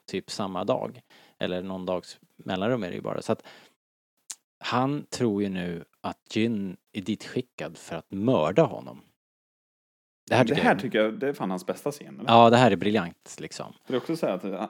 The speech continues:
Speaker 2: om det nu är så, så pallar han inte i något försvar, liksom.
Speaker 1: Nej. Jag orkar inte det, liksom.
Speaker 2: Hade det varit för fem år sedan hade han ju kanske skjutit först, liksom.
Speaker 1: Ja.
Speaker 2: Känner jag lite.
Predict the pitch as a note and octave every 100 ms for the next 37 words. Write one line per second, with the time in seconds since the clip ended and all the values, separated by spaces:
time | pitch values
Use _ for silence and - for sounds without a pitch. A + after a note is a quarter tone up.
0 | - - A#2+ A#2+ B2+ F3+ - D#2 - D#2
1 | - _ _ _ - A2 G2 F#2 E2+ F2
2 | - A2 F#2 - _ - - - - _
3 | - C#3+ D#2 - - _ _ _ _ _
4 | _ - C3 B2 F#2 C3+ A2 - - -
5 | - - _ _ _ _ _ - B2 B2
6 | A#2 A2+ - A#2+ B2 D#3 D#3+ - F#2+ F#2
7 | F#2 F2 F2+ - F#2 F2+ G2+ F#2 F2 A#2+
8 | - F#2+ F2+ - - _ - F#2+ F2+ -
9 | - G#2+ F#2 F2 E2+ E2+ -